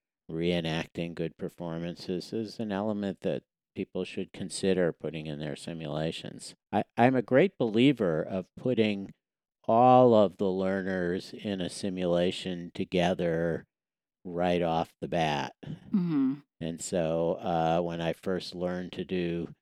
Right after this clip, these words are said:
Speaker 1: um, simulation, you know, hundreds of years ago, I learned from people who had this concept of a hot
Speaker 2: <laughs>
Speaker 1: seat.
Speaker 2: Did they
Speaker 1: And
Speaker 2: do it with dinosaurs too?
Speaker 1: Yeah, yeah,
Speaker 2: In
Speaker 1: we,
Speaker 2: your
Speaker 1: we'd have
Speaker 2: time?
Speaker 1: dinosaurs in the room and, you know,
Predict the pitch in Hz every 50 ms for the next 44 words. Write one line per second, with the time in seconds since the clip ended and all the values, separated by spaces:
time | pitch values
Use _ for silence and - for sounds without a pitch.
0 | _ _ _ _ _ - - 78 82 82 85 80 80 92 104 107 - - 101 87
1 | 85 85 82 82 85 85 87 - - - 87 85 82 78 78 80 85 80 78 -
2 | - - - 78 73 76 80 - - 82 80 80 87 82 - - - 76 - 85
3 | 85 90 98 90 - 85 - 76 65 71 82 85 - - _ _ _ _ - -
4 | 98 95 90 90 90 82 - - 95 95 101 101 95 101 - - 92 87 80 -
5 | 107 98 - - 98 85 90 92 87 87 87 85 - 95 90 - - - - -
6 | 98 95 98 95 - - 92 80 - - - 107 160 - - 92 - - 92 101
7 | - - - - - - 170 - 78 90 - - _ - - - - - 277 -
8 | - 214 226 214 - 226 226 254 - - - 226 214 220 226 220 180 - 175 180
9 | 180 - - 170 156 156 156 160 160 - - 208 196 202 196 202 - - 196 185
10 | 180 190 202 240 247 220 202 - _ - - - 277 175 127 120 107 98 98 95
11 | 90 85 78 80 87 104 117 - - - - - 120 113 98 104 98 95 101 92
12 | 92 92 98 95 110 - 95 90 90 85 87 92 90 92 92 85 85 90 85 85
13 | 87 90 87 87 87 90 90 87 85 87 92 92 87 90 92 92 101 - - 110
14 | 110 101 87 87 85 85 87 90 90